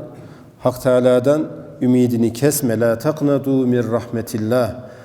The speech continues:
Allah'ın rahmetinden ümidi kesmeyin. "Ben buradayım ya. Kime karşı yapıyorsun bu günahları?" "Bana karşı."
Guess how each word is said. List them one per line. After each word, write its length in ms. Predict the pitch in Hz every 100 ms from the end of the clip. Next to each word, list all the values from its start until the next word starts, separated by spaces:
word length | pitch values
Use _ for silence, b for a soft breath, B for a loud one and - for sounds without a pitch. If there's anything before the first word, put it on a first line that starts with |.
| B -
Allah'ın 680 | 113 123 123 127 123 107
rahmetinden 720 | 117 113 117 113 117 117 135
ümidi 600 | 135 117 120 123 123 117
kesmeyin. 800 | - 147 160 165 180 175 113 90 90
"Ben 240 | 123 175
buradayım 480 | 175 180 175 165 139
ya. 280 | 143 139 117
Kime 260 | - 156 170
karşı 300 | 185 165 165
yapıyorsun 540 | 165 165 160 156 151
bu 80 | 143
günahları?" 540 | 143 143 139 143 170
"Bana 240 | 151 139 139
karşı." 340 | 120 110 -